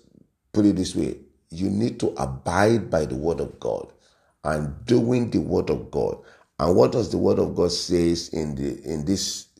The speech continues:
chapter of, uh, Psalms that we have read? The verse one says, "Blessed is the man that walk not in the counsel of the ungodly." That means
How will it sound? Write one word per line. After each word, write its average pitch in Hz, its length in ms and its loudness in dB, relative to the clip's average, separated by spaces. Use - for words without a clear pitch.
chapter - 340 0
of, 85 500 0
uh, 67 120 -2
Psalms 90 500 -2
that 76 220 -4
we 71 80 -2
have 62 160 -4
read? 65 320 -2
The 80 160 0
verse 85 400 0
one 92 340 2
says, 80 480 -2
"Blessed 127 540 4
is - 340 -2
the 78 380 -2
man 87 680 2
that 80 460 -4
walk 90 640 -2
not 92 420 0
in 82 340 -2
the 73 120 -4
counsel 98 920 -4
of 82 300 -6
the 78 280 -4
ungodly." 69 1040 -4
That 69 220 -4
means 101 680 0